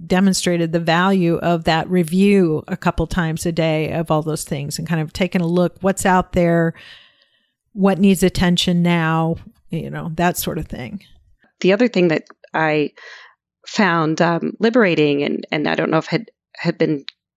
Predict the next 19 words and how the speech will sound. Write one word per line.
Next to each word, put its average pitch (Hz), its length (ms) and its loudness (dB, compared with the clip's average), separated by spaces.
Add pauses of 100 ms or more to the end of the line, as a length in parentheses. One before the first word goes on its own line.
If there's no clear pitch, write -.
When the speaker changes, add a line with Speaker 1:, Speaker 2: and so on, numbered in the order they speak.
Speaker 2:
come 185 160 2
up 175 100 -2
before, 165 500 0
but, 156 400 -2
um, 151 300 0 (560)
The 185 100 0
Art 202 280 0
of 185 140 -2
Tidying 180 440 2
Up. 180 280 2
It's - 280 -10
a, 151 380 0 (680)
it's - 280 -4
a 151 280 0 (120)
book 185 180 -2
by 170 160 0
Marie 165 320 2
Kondo, 165 680 2
and 139 300 -2